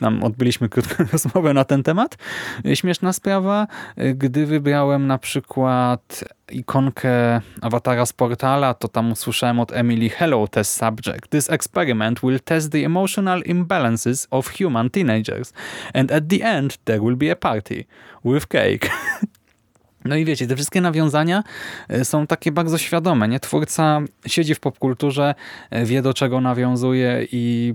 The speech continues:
każdy wybór wiąże się z jakąś tam ciekawą, zabawną opcją dialogową. E, dlatego nawet jak już odblokowałem te achievki, to jeszcze potem testowałem inne te awatary, bo nie do każdego jest, e, osobne osiągnięcie, żeby zobaczyć, co twórca wymyślił. Tak więc,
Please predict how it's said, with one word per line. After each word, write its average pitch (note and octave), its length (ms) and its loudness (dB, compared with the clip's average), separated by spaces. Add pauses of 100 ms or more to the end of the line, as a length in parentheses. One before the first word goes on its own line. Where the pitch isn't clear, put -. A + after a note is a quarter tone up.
każdy C#3+ 380 2
wybór B2+ 280 2
wiąże B2+ 300 2
się B2 260 2
z - 240 -8
jakąś C#3 260 -2
tam C3+ 140 2
ciekawą, B2+ 420 2
zabawną A#2 400 0
opcją A#2+ 260 0
dialogową. A#2 540 0 (800)
E, C3 180 2
dlatego D#3 360 0
nawet F3 180 2
jak F3 80 2
już E3+ 120 2
odblokowałem E3 460 0
te D#3+ 140 2
achievki, E3+ 400 0
to - 80 -2
jeszcze D#3+ 220 0
potem D#3+ 260 0
testowałem D3+ 600 0
inne D3 340 2
te G2+ 140 -4
awatary, G#2+ 500 0
bo A2+ 100 0
nie A#2+ 120 4
do A#2 100 -2
każdego A#2 400 2
jest, - 340 -2
e, A2+ 240 0
osobne B2 340 2
osiągnięcie, B2+ 880 2
żeby A#2+ 360 0 (120)
zobaczyć, C3 540 0
co - 160 0
twórca C3 400 0
wymyślił. A2+ 460 -4 (840)
Tak E3 140 2
więc, F3 320 2